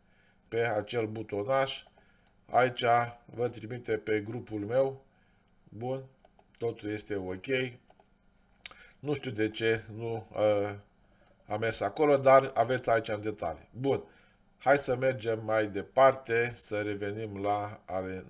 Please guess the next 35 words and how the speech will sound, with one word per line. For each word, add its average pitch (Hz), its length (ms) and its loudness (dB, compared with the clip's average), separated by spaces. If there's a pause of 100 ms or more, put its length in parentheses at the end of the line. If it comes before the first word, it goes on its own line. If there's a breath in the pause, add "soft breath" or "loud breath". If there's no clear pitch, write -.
noastre 127 800 -2 (800 soft breath)
și 135 540 0
se 113 240 -2
pare 113 460 6
că 117 420 -2 (200)
am 113 180 0
făcut 110 320 -8
și - 160 -10
Tesla, 131 380 2
așa 127 240 4
că, 120 140 -2
dragii 120 420 6
mei, 131 340 2 (500 soft breath)
fiți 147 360 0
cu 117 140 -4
ochii 131 340 2
cât 101 240 -6
cepere, 127 440 6
dacă 113 600 12
și - 180 -10
numai 135 520 4
dacă 127 400 8
prețul 120 680 0
nu 147 400 0 (240)
coboară 110 800 8
sub 120 500 -6 (1800)
o 101 160 0
sută 127 360 2
șaptezeci 113 600 4
și 101 180 -8
cinci, 117 340 -6
da, 113 200 2
sub 120 200 -6
această 117 540 4
linie, 113 560 -2